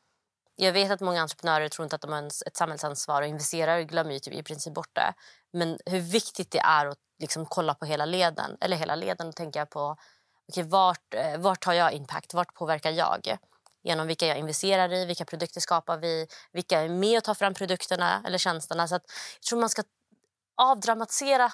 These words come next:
det här med entreprenörer som bara liksom någon cool grej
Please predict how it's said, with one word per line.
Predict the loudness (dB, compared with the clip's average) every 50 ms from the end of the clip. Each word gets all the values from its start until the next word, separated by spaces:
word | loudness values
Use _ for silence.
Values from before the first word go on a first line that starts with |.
| -2 -2
det | 0 0
här | 0 2
med | 0 0
entreprenörer | 0 -2 -6 -6 -2 0 2 2 2 2 0 -2 -4 -6 -8 -14 -20 -20 _ _ _
som | -4 -2 -2 0 2
bara | 2 2 4 2
liksom | 2 0 -4 -6 -6 -4
någon | -2 -2 -2 -2 -4 -8 -12 -14 -10 _
cool | -2 0 2 2 2 0 -2 2
grej | 2 4 4 4 4 2 2 -2 -4 -6 -8 -12